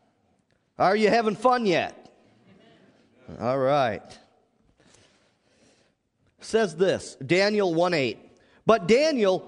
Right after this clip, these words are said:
purposed in his heart," underline that phrase, "that he would not defile himself with the portion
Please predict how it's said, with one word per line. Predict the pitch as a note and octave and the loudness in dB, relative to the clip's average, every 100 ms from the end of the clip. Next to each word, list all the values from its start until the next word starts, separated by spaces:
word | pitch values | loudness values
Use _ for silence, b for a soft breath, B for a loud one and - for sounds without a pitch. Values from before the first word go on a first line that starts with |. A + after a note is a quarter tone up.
| - | -14
purposed | - A3 C#4 D4 - D4 B3+ - - | -6 0 0 0 0 0 0 -8 -2
in | A3+ A#3+ A#3+ | 0 2 0
his | G3+ G#3+ G3+ - | 0 2 0 -2
heart," | G#3 F3+ C#3 - | 0 0 0 -2
underline | B3+ G#3 E3+ D#3 D3 C#3 | -2 -2 -2 0 0 -2
that | C3 B2 - | -4 -6 -4
phrase, | C3 A2 A#2 - - _ _ _ _ _ _ _ _ _ b b - | -4 -2 -2 -6 -12 _ _ _ _ _ _ _ _ _ b b 2
"that | G#3+ G#3 | 2 2
he | E3 C#4 D4 | 0 0 2
would | B3+ A3 F3 | 2 0 2
not | G3+ A#3 B3 E3 | 2 2 0 -2
defile | F3 F3 - G#3 G3+ G#3+ G#3 | -4 -4 -2 0 0 0 -2
himself | E3+ F#3 D#3 - F#3+ C#3+ C#3+ | -2 -6 -6 -2 0 0 -2
with | D#3 E3 | -4 -4
the | - | -4
portion | D3+ - G3+ G#3 - D3+ D3 | -6 -2 -2 -2 -2 -4 -4